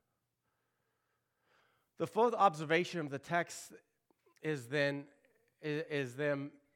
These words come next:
<coughs> sharing their power with the beast. They willingly share their power, being of one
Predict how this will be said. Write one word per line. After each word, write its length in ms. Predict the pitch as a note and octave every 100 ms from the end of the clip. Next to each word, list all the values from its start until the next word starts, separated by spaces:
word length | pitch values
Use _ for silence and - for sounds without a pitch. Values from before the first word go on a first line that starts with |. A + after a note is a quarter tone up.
| _ -
<coughs> 280 | - -
sharing 720 | - - - - A3+ G3+ E3+ D#3
their 140 | D3
power 440 | D3 D#3+ D#3+ C#3+ B2+
with 180 | B2
the 60 | A#2+
beast. 540 | A#2 B2+ G#2 - - _ _ _ -
They 320 | C#3 F#3+ E3 C#3+ B2+
willingly 520 | E3 G#3+ G#3+ G3+ G3
share 360 | - F3 D#3+
their 140 | C#3+ C#3
power, 420 | - A#2+ G2+ - - _ _ _ _
being 260 | C3 F#3+ F#3
of 240 | D#3 C#3+
one 540 | B2 C3 E3+ G3 G3+